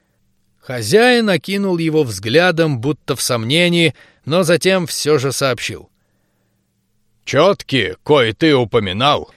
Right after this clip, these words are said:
они из осколков божественного камня, которые я раздобыл в дальних странствиях. И если купит их тот, кто уже получил печать хотя бы одного камня,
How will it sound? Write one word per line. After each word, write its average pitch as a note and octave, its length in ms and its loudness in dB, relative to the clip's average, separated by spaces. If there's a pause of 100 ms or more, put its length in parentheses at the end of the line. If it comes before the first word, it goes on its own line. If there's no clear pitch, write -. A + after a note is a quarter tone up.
(180)
они G#3 360 2
из F#3 160 2
осколков F#3+ 720 2
божественного E3+ 880 2
камня, D3+ 500 0
которые C#3+ 520 0
я C3+ 240 -2
раздобыл C3+ 580 0
в G#2 140 -8
дальних C3+ 500 -2
странствиях. E2 960 -8 (500)
И G2 160 -10
если D#3 560 2
купит D3+ 540 0
их D3+ 160 -2
тот, D#3 240 -2
кто C#3+ 240 -4
уже D3+ 420 2
получил B2 560 -4
печать C#3+ 500 -2
хотя C#3 340 0
бы C#3 160 2
одного C#3+ 500 2
камня, A#2+ 640 -2